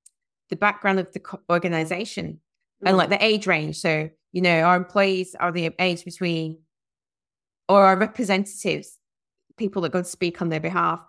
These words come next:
Speaker 1: you know, up to, I know, thirty to eighty-five years old.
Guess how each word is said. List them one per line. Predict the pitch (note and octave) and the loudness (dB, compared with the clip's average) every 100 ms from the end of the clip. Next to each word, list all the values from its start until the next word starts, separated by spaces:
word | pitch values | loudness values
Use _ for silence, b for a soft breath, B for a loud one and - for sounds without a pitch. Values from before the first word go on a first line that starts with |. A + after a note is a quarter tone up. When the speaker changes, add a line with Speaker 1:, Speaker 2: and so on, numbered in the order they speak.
| _ _ | _ _
Speaker 1:
you | F#3 | 0
know, | F3+ | 2
up | F#3 | 0
to, | - - _ _ _ _ _ | -2 -18 _ _ _ _ _
I | F#3 | -2
know, | F#3 D#3+ | 0 0
thirty | - A3+ G#3 G3+ | 0 2 2 0
to | G3 A#3 | -4 -4
eighty-five | G3+ G3 F#3+ - F3+ F#3 F3+ | -4 -4 -14 -6 -4 -2 -2
years | F3+ F3 | -6 -2
old. | F3+ E3+ E3 D#3+ | 2 2 0 -12